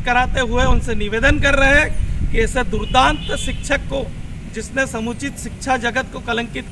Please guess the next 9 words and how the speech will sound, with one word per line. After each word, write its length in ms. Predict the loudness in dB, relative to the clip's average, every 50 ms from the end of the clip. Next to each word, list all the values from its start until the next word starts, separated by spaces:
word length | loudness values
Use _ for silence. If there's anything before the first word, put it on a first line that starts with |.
| -8
किया 160 | -4 -4 -2
है, 340 | -2 -2 -2 -2 -2 -2 -4 -6 -10 -12 -12 -12 -12 -10 -4 -2
ऐसे 360 | -2 -2 -2 0 0 0 0
कलंकित, 720 | 0 -2 -2 -2 -2 -4 -4 -4 -2 -2 -2 -2 0 4
अ, 200 | 4 4 4 2 -2 -6 -6 -6 -6 -6 -6 -6 -4 -2 0 0 2 2 0 0 0 0 0 0 0 0 0 -2 -2 0 0 2 2
छेल 320 | 2 2 4 4 4 2 0
सिंह 240 | -2 -2 -2 -2 -2
शिक्षक 420 | -4 -4 -4 -4 0 0 0 0
को 360 | 0 0 2 2 2 2 0